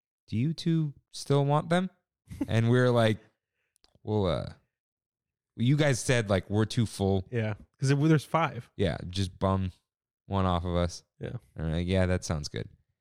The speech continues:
Speaker 1: Uh, those are phenomenal.
Speaker 2: <laughs> Holy cow, dude.
Speaker 1: It's
Speaker 2: This
Speaker 1: like
Speaker 2: is
Speaker 1: that cookies and cream dipping sauce.
Speaker 2: It's the best thing I think I've had at Lamplight.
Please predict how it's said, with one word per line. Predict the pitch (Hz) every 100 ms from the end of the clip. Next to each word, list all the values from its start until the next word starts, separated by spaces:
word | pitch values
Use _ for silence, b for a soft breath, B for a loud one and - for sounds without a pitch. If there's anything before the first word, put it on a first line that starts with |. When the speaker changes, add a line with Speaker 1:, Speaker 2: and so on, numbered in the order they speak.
| _ _ _ _ _ _ _ -
Speaker 1:
Uh, | - -
those | 95 90
are |
phenomenal. | - - - - - - - -
Speaker 2:
<laughs> | 233
Holy | 170 147 131 101
cow, | 82 123 113
dude. | 117 117 - 180
Speaker 1:
It's | 180 175
Speaker 2:
This |
Speaker 1:
like | 180
Speaker 2:
is | 170 -
Speaker 1:
that | 95 -
cookies | - 107 139 117
and | 95
cream | - 95 95
dipping | 87 82 117
sauce. | - 139 147
Speaker 2:
It's | 143 -
the |
best | 151 151 -
thing | 160
I | 143
think | 139
I've | 135
had | 127 117
at | 104
Lamplight. | 110 165 -